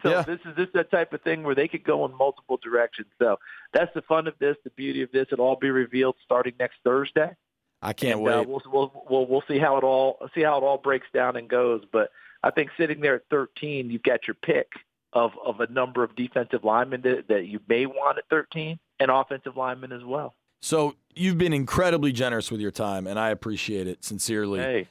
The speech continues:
Speaker 2: Everybody should go follow Charles on Twitter at C F D twenty-two. He's gonna be all over the place next week for N F L Network during draft coverage.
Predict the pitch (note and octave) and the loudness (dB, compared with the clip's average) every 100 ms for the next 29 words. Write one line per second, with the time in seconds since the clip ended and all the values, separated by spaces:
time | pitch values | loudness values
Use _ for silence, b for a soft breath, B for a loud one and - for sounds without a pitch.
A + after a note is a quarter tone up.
0 | - A#2 C#3 C3+ A#2+ - A#2+ A#2+ C3 B2 | -6 -2 0 0 0 -4 -4 0 0 0
1 | - C3+ C3+ B2 C3 A#2+ G#2+ G#2 - B2 | 0 2 2 2 0 2 0 -2 -2 0
2 | A#2 A2 A2+ - C3+ A2+ - A#2 G#2+ - | 0 0 -2 -4 -4 -2 -2 -4 -4 -4
3 | G#2+ F#2 C#3+ C#3 B2 - b b A#2+ A#2 | -6 -6 -4 -2 -4 -6 b b -6 -6
4 | A#2 - E3 E3+ D3 C3 B2 C3+ A#2 B2+ | -6 -2 2 4 2 2 0 0 -2 -4
5 | G#2+ B2+ G2 A2+ G#2 - A2 G#2+ G2+ G2 | -4 -6 -4 -2 -2 -2 -2 -2 -4 -4
6 | A2+ G2 F#2+ G#2+ G2 A#2 G2+ G2+ F2 | -4 -4 -2 -2 -2 -4 -2 -4 -6